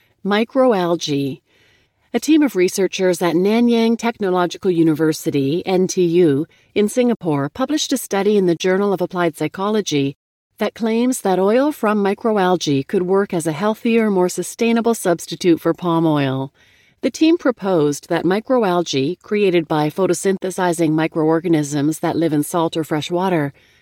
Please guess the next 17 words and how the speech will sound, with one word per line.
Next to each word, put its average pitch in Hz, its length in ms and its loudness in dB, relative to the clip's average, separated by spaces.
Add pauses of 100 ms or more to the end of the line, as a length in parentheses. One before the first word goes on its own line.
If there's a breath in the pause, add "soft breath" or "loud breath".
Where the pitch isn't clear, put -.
(160 soft breath)
would 208 120 0
greatly 240 460 0
minimize 196 540 2
the 160 100 2
environmental 175 640 2
damages 180 560 -2
by 175 100 -4
replacing 175 560 -2
dependence 160 500 -2
on 151 160 0
palm 196 280 0
oil. 135 420 -2 (640)
Despite 277 460 0
calls 190 340 -2
for 190 140 -2
a 170 60 0
boycott, 151 720 0